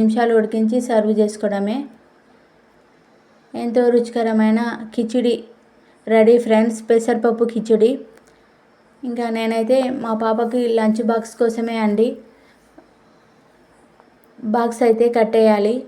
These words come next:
వేడి వేడిగా రాయలసీమ స్టైల్ పల్లి పచ్చడి, పెసరపప్పు కిచిడి రెడీ ఫ్రెండ్స్. ఇంకా నేను మా పాపకైతే లంచ్ బాక్స్ వడ్డించేయాలి.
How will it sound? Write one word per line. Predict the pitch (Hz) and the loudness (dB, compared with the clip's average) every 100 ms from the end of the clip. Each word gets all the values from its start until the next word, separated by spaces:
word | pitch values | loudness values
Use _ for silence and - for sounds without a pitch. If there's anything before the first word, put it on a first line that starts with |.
| 226 | 0
వేడి | 226 220 233 | 2 4 6
వేడిగా | 226 220 226 240 233 - _ _ _ _ _ _ - | 6 6 4 0 -4 -12 _ _ _ _ _ _ -6
రాయలసీమ | 226 220 220 220 240 233 220 | 0 4 2 0 -4 -4 -4
స్టైల్ | 240 226 220 | 0 2 2
పల్లి | 220 214 220 | 2 4 4
పచ్చడి, | 226 220 226 220 277 285 - _ _ _ _ | 4 2 2 2 0 -4 -16 _ _ _ _
పెసరపప్పు | - 226 233 233 233 220 226 - - | -4 0 0 2 0 4 2 2 -6
కిచిడి | 233 220 226 226 233 220 | -6 0 4 4 4 4
రెడీ | 208 226 226 | 4 4 2
ఫ్రెండ్స్. | 214 226 247 - _ _ _ _ _ _ _ - | 0 0 -4 -10 _ _ _ _ _ _ _ -14
ఇంకా | 233 233 226 | -8 -6 -2
నేను | 220 220 | 2 2
మా | 214 214 | 2 2
పాపకైతే | 214 220 226 220 240 233 | 0 0 0 2 2 2
లంచ్ | 214 220 214 | 0 0 0
బాక్స్ | 214 214 214 | 0 0 0
వడ్డించేయాలి. | 208 202 214 233 214 202 196 | 0 0 -2 2 4 4 0